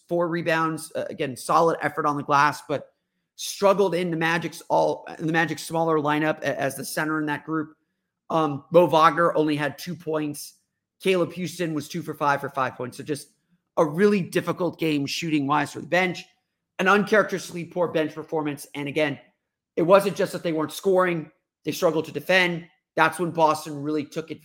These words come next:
took control of this game and pulled away. The Boston Celtics defeat the Orlando Magic one twenty-eight to one eleven. Let's learn what we can from this one. It's about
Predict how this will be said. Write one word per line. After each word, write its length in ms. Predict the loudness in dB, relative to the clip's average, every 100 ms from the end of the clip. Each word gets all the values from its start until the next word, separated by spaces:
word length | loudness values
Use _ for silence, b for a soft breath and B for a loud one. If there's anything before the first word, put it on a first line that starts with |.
| _
took 140 | -10
control 340 | -10 -4 0 0
of 40 |
this 180 | -2 -4
game 300 | -4 -4 -6
and 280 | -8 -8 -8
pulled 220 | -6 -8
away. 160 | -8 -12 _ _ _ _ _ _ _ _ _ 0
The 60 |
Boston 300 | 8 8 8
Celtics 300 | 6 6 2
defeat 220 | -2 -2
the 60 | 2
Orlando 260 | 2 2 2
Magic 260 | -2 -2
one 160 | -4 -4
twenty-eight 360 | -2 -2 -2
to 60 | -4
one 100 | -4
eleven. 480 | 2 4 4 2 4
Let's 600 | 2 2 -4 -4 -6 _ _ _ _ _
learn 180 | 8 8
what 140 | 8
we 80 | 2
can 220 | 2 2
from 180 | 2 -2
this 180 | -4 -4
one. 400 | -2 -2 -2 -8 _ _
It's 80 | -4
about 340 | 0 0 -4